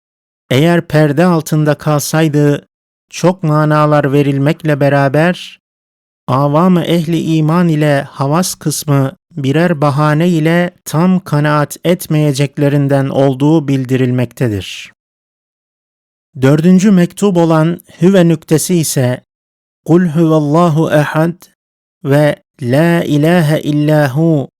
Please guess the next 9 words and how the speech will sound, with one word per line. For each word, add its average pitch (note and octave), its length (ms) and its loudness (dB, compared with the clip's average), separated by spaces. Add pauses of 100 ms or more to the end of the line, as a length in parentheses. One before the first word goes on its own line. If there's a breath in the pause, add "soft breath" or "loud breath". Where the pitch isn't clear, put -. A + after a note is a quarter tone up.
(120)
kelime-i D#3+ 540 2
kutsiyeleriyle D3 1300 0 (400)
maddi C#3 520 -2
cihetinde D3 880 -2 (580)
hu E3 480 0
lafzında C#3+ 800 -2 (140)
siz E3 400 -4
sevgili D#3+ 580 0
üstadımızın D3+ 960 0